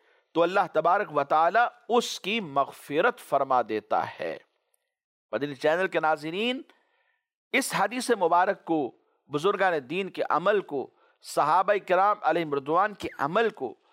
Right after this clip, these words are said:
اخیار تابعین رحمہم اللہ تعالیٰ کے عمل کو اپنے پیش نظر رکھیے۔ ہم کیا ہیں؟ ہمارے پاس عمل کیا ہے؟ کتنا ہم شریعت کے اوپر عمل کرتے ہیں؟ اپنا محاسبہ کرتے رہیے۔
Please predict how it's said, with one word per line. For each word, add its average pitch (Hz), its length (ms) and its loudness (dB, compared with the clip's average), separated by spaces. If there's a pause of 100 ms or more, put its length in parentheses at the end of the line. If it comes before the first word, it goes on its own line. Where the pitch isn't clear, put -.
(160)
اخیار 220 640 0
تابعین 202 920 0
رحمہم 226 680 0
اللہ 202 400 2
تعالیٰ 165 420 4
کے 175 180 2 (120)
عمل 233 340 0
کو 131 300 -4 (480)
اپنے 165 260 -2
پیش 143 360 -4
نظر 135 440 0
رکھیے۔ - 380 -8 (880)
ہم 247 280 0
کیا 233 360 2
ہیں؟ 135 240 -6 (580)
ہمارے 214 300 2
پاس 247 440 -2
عمل 285 300 0
کیا 156 340 0
ہے؟ - 100 -14 (840)
کتنا 302 420 0
ہم 240 120 -2
شریعت 214 480 0
کے 190 80 2
اوپر 175 240 2
عمل 156 140 0
کرتے 117 340 -4
ہیں؟ 123 80 -12 (240)
اپنا 185 360 0
محاسبہ 139 640 -2
کرتے - 340 -10
رہیے۔ - 280 -16